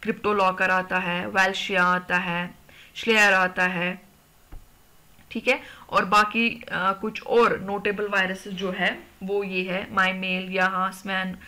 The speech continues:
stormworm, thanatos, bugbear, sircam, ये सारे जो है,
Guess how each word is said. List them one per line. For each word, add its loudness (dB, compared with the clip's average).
stormworm, 0
thanatos, 0
bugbear, 2
sircam, 0
ये -2
सारे 4
जो 0
है, 0